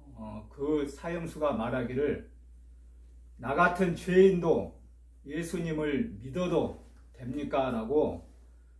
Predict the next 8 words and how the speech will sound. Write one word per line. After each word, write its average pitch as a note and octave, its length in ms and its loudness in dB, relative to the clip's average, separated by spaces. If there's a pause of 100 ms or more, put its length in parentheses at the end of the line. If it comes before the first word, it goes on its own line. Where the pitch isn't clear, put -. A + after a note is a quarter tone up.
(100)
울면서 D3+ 880 2 (380)
이렇게 B2+ 560 -10 (240)
물었습니다. B2+ 600 -8 (2500)
태수는 F#3+ 500 4
이때부터 D3+ 960 2 (240)
성경을 F3 760 2
읽으며 C#3 760 0 (140)
기도하며 C#3+ 880 0